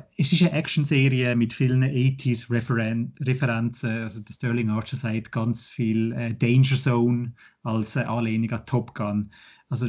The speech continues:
wirklich mega spassig. Vor allem haben sie sich,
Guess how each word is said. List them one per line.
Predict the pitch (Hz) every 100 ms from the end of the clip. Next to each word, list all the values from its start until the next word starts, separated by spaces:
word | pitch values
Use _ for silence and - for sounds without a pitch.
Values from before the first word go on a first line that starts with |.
| 113
wirklich | 131 - 131 -
mega | - 120 135 147 139
spassig. | - 127 135 151 135
Vor | 139
allem | 131 139
haben | 135
sie | - -
sich, | 139